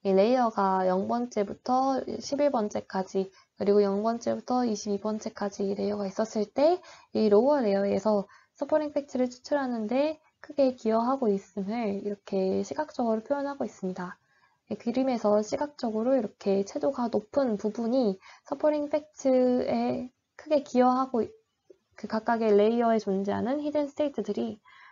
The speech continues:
갖고 있는 이, 이, 이, 이 이제 앤서에 기여하는 정도를 다 측정을 해봤을 때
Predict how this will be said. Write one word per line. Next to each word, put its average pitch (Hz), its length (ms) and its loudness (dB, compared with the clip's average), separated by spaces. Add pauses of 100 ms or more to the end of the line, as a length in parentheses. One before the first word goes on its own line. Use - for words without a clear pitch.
(320)
갖고 240 300 0
있는 208 600 0 (140)
이, 226 180 -8 (680)
이, 226 300 0
이, 220 300 2
이 254 240 -2 (260)
이제 208 140 -4
앤서에 240 720 2
기여하는 220 480 -2
정도를 214 640 0
다 208 120 -6
측정을 254 440 -2
해봤을 285 540 -4
때 247 300 2